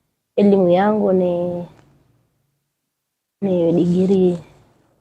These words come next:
Awali nilikuwa mwalimu wa, wa skuli na nikafanya kazi hiyo kwa muda wa miaka ishirini kwenye skuli mbili tofauti, na nilianzia skuli ya Makangale.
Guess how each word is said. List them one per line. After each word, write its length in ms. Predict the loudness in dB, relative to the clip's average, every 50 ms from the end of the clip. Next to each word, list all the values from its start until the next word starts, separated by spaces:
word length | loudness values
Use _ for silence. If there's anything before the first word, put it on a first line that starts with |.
| _ _ _ _
Awali 340 | 0 2 4 4 4 4 2
nilikuwa 400 | 2 0 -2 -2 -2 -2 -2 -2
mwalimu 680 | -2 -2 -4 -4 -4 -2 -2 -2 -2 -2 -4 -6 -6 -6
wa, 240 | -6 -8 -8 -10 -14
wa 180 | -16 -16 -18
skuli 560 | -18 -20 -20 _ -8 -8 -6 -4 -4 -4 -4 -4
na 160 | -8 -10 -12
nikafanya 480 | -14 -18 -20 -20 _ _ -14 -12 -10 -8
kazi 300 | -6 -6 -8 -8 -10 -10
hiyo 280 | -4 -2 -2 -2 -2
kwa 160 | -2 -2 -2 0
muda 240 | 2 2 2 2
wa 60 | 2 0
miaka 340 | -4 -6 -8 -6 -4 -6
ishirini 580 | -6 -6 -6 -10 -6 0 0 2 2 0 -2 -6 -10 _ _ _ _ _ _ _ _
kwenye 240 | -2 0 0 0 -2
skuli 380 | -4 -6 -8 -4 -2 -2 0 0
mbili 320 | -2 -2 0 0 -2 -2
tofauti, 720 | -4 -8 -16 -18 _ -12 -10 -8 -6 -8 -8 -6 -6 -6 -6
na 160 | -6 -6 -8
nilianzia 440 | -8 -8 -8 -8 -8 -8 -8 -8 -8
skuli 280 | -10 -12 -8 -8 -6 -6
ya 80 | -6
Makangale. 760 | -8 -10 -14 -16 -20 _ -20 -20 -16 -12 -10 -10 -10 -10 -12